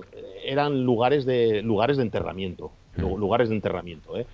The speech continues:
Speaker 1: Por ejemplo, en, en los tres lugares, tanto en Mián como en Abamia como en, como en Santa Cruz, en Cangas de Onís,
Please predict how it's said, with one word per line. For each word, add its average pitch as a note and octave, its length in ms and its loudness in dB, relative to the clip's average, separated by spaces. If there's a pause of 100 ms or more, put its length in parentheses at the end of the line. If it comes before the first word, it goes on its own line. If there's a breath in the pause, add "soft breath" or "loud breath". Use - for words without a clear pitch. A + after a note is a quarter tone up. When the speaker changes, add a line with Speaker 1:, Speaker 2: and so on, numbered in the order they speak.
(160 soft breath)
Speaker 1:
Por - 120 2
ejemplo, C#3+ 360 4
en, A#2+ 340 -2
en A#2 120 -2
los A2 160 -2
tres D#3 160 2
lugares, E3+ 460 0
tanto G#2+ 280 -6
en A2 100 -2
Mián D3 220 0
como B2 200 -4
en A#2 60 -2
Abamia C3+ 300 -2
como A#2+ 220 -2
en, A#2 140 -2 (200)
como A2 300 0
en G#2 560 -2
Santa G#2 300 -2
Cruz, D3+ 240 0
en G#2 80 -2
Cangas A#2 220 0
de A#2 60 2
Onís, D#3 180 -2